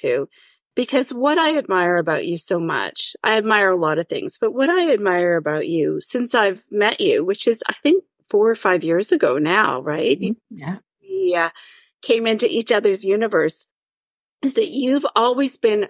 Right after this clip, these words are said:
Speaker 1: proactive with your business. And so you've always invested the time and the money to put things, you know,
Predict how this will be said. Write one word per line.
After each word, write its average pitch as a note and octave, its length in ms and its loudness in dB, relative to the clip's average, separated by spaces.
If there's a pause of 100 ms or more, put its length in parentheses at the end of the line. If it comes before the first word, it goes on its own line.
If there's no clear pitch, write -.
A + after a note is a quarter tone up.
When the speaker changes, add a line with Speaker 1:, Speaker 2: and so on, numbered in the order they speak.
Speaker 1:
proactive F#3+ 960 2
with D#3+ 200 -6
your E3+ 100 -2
business. D#3+ 520 -6
And F#3+ 100 -4
so A3+ 100 -4
you've A3+ 320 -2
always C4+ 340 2
invested G3 560 2
the F3+ 100 -2
time F#3+ 600 0 (500)
and A3 180 2
the G#3+ 60 4
money E3+ 480 2 (120)
to F3 460 0
put C4 300 -2
things, D4+ 380 0 (260)
you G#3+ 140 -2
know, F#3 120 2